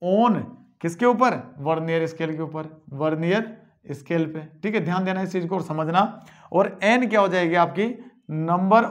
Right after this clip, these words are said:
of divisions या total number of divisions आप लिख सकते हैं, total number of divisions या number of divisions, total number of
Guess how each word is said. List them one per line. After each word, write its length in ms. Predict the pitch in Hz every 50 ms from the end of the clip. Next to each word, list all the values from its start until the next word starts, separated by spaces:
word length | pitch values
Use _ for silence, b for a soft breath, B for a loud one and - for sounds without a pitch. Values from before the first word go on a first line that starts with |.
| -
of 200 | 196 196 196 190 190 175
divisions 460 | 170 165 156 151 143 147 123 113 - -
या 80 | 165 170 170
total 240 | 185 190 185 - 202
number 180 | 185 175 170 170 165
of 100 | 165 147
divisions 380 | 143 139 127 123 147 160 151 -
आप 200 | - 151 147 131
लिख 120 | 139 143 143
सकते 240 | - 156 143 -
हैं, 180 | 190 214 220 B B B B B B -
total 320 | - 180 180 175 233 233 214
number 220 | 190 180 170 170
of 100 | 180 180 160
divisions 420 | 151 147 139 139 135 151 175 202 - - - _ _ -
या 80 | 165 156
number 280 | 160 156 156 160 190 180
of 160 | 196 190 165
divisions, 400 | 156 151 139 131 151 160 180 - - - _ _ _ _ _ _ _ _ _ _ _ _ _ _ _ _ _ _ _ _ _ _ _ _ -
total 420 | 160 156 170 170 170 - 208 214 220 226 - - - _ _ _ _ _ _ _ _ _ _ _ _ _ _ _ _ _ -
number 540 | 135 135 151 165 170 175 185 185 190 214 226 233 226 - - - - _ - -
of 360 | 165 175 185 196 196 196